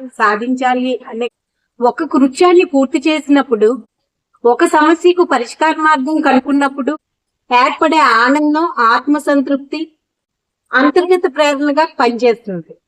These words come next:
ఉపాధ్యాయుడు విద్యార్థులలో అభ్యసన అంశాల పట్ల అంతర్గత ప్రేరణను కలిగించాలని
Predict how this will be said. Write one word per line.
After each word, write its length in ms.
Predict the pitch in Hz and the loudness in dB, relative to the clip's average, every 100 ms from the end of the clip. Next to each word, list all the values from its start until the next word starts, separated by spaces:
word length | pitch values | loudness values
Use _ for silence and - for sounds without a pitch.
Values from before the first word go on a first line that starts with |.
| _ _ _ _ _ - | _ _ _ _ _ -6
ఉపాధ్యాయుడు 720 | 254 254 349 311 349 359 349 277 | -6 0 0 2 2 2 2 0
విద్యార్థులలో 1000 | 233 226 311 277 320 302 269 247 240 247 _ _ _ _ _ _ _ - | 0 0 0 0 0 0 2 2 -2 -4 _ _ _ _ _ _ _ -4
అభ్యసన 500 | 240 220 320 349 349 | -4 2 2 4 4
అంశాల 480 | 370 339 311 339 339 320 | 6 4 4 2 0 0
పట్ల 420 | 294 285 277 302 277 _ - | -2 2 2 2 -4 _ -4
అంతర్గత 880 | 240 262 262 320 269 320 311 302 339 _ _ _ _ _ _ _ _ _ 277 | 0 2 0 -2 -2 0 2 0 -2 _ _ _ _ _ _ _ _ _ 0
ప్రేరణను 680 | 254 262 330 339 349 339 | 2 2 2 4 4 2
కలిగించాలని 840 | - 220 226 294 302 294 277 269 | -2 -2 0 -2 0 -2 0 0